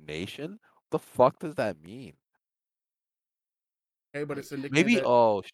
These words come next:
Speaker 2: nobody,
Speaker 1: shit, dude.
Speaker 2: nobody,
Speaker 1: Maybe
Speaker 2: you don't see anybody else being called Nation.
Speaker 1: maybe they're making fun of me.
Speaker 3: Yeah,
Speaker 1: <laughs> You
Speaker 3: dude, I thought that was the
Speaker 1: Oh, no, dude.
Speaker 3: <laughs>
Speaker 1: Do you think they're making fun of me?
Speaker 3: Yeah.
Speaker 1: Oh,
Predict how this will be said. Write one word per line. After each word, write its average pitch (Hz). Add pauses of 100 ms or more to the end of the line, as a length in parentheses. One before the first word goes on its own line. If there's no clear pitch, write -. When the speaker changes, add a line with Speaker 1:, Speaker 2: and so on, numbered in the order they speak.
(120)
Speaker 2:
nobody, 120
Speaker 1:
shit, -
dude. -
Speaker 2:
nobody, 151
Speaker 1:
Maybe 131
Speaker 2:
you 147
don't 170
see 170
anybody 139
else 151
being 135
called 123
Nation. 120 (1160)
Speaker 1:
maybe 127
they're 165
making 139
fun 107
of 123
me. 80 (1400)
Speaker 3:
Yeah, 123
Speaker 1:
<laughs> -
You 120
Speaker 3:
dude, 104 (160)
I 123
thought 135
that 135
was 120
the 117 (580)
Speaker 1:
Oh, 123
no, 127
dude. 156
Speaker 3:
<laughs> 196
Speaker 1:
Do 170
you 185
think -
they're 214
making -
fun -
of 285
me? 359 (300)
Speaker 3:
Yeah. 262 (1080)
Speaker 1:
Oh, 165